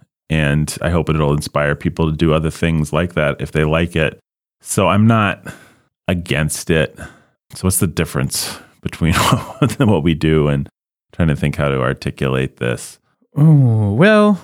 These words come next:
Speaker 2: we would like to think we're not overstepping our bounds. We would like to think, in other words, we're, we're producing things that are capable of being good stories on the scale they are.
Speaker 1: Yeah, yeah, exactly.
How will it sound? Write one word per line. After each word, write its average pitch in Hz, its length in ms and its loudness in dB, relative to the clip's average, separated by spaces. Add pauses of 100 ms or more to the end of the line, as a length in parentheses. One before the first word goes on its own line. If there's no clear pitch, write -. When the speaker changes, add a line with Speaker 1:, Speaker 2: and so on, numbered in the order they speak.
Speaker 2:
we 151 180 2
would 127 120 2
like 123 220 2
to 113 80 0
think 101 320 -4 (400)
we're 107 100 -4
not 104 220 0
overstepping 87 720 -6
our 80 120 -6
bounds. - 680 -10 (540)
We 214 100 4
would 185 100 4
like 143 160 2
to 127 80 -6
think, 120 240 0
in 117 80 2
other 107 160 2
words, 98 320 -4
we're, 120 180 0 (320)
we're 131 100 -4
producing 110 800 -2 (260)
things 127 240 2
that 117 120 0
are 107 60 -4
capable 120 600 -2
of 104 140 -4 (440)
being 131 240 2
good 123 180 0
stories 127 420 2
on 113 100 2
the 110 80 2
scale 113 360 0
they 104 180 0
are. 95 300 -2 (180)
Speaker 1:
Yeah, - 180 0 (300)
yeah, 90 160 0 (140)
exactly. 80 520 -2